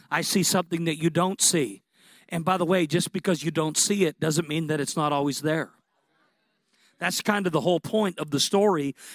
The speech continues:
is just because Gehazi never saw what Elisha saw, it doesn't mean that it wasn't there. And I told my pastor one time, because I was having a lot of manifestations of revival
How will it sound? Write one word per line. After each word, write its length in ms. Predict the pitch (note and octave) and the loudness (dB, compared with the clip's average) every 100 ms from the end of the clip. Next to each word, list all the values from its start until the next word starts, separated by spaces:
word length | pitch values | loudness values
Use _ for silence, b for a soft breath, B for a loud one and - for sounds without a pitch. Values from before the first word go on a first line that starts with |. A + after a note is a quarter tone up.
| B | B
is 160 | F#3 | -2
just 280 | - G3+ F#3 | 2 0 2
because 320 | F#3+ G3+ F3 | 0 2 2
Gehazi 560 | - C#3+ F3 F#3+ F#3 D#3 | 0 0 2 2 2 0
never 260 | D3+ D#3 D3+ | 0 0 0
saw 520 | - E3+ E3+ F3+ F#3+ b b b b | 2 4 4 2 -4 b b b b
what 160 | D3+ D3+ | 0 0
Elisha 440 | C#3+ D#3 F#3+ A3+ | 2 2 0 -2
saw, 460 | - A3 G#3+ A3 G#3 _ _ _ _ | 2 2 4 0 -4 _ _ _ _
it 80 | E3 | -2
doesn't 300 | E3+ D#3+ F3+ | 0 0 -2
mean 180 | D#3+ F3 | -2 0
that 120 | D#3+ | 0
it 60 | C#3+ | 0
wasn't 360 | D3+ D3 C#3 | -2 -2 -2
there. 240 | E3 F3 D3+ | 0 0 0
And 80 | |
I 80 | D3 | -2
told 200 | - G#3+ | 0 0
my 120 | F3+ | -2
pastor 380 | C#3 D#3+ F3 - | -4 -4 -4 -2
one 220 | D3+ D3 | -2 -2
time, 260 | C3+ D3+ D3 - B B B | -4 -4 -6 -8 B B B
because 280 | E3+ E3+ | -4 -2
I 100 | C#3+ | -2
was 140 | F3 E3 | -2 -2
having 260 | D#3+ E3 | -4 -2
a 60 | D3+ | -2
lot 220 | D3 D#3 | 0 0
of 140 | D3+ - - | -2 -6 -8
manifestations 800 | D3+ D#3 D#3 - D#3 D3 E3 | -4 -2 -4 -4 -4 -2 -4
of 100 | D3+ | -4
revival 800 | C#3+ C#3 C#3 D3+ D3+ D#3 D3+ D#3 | -4 -2 0 -2 0 2 2 2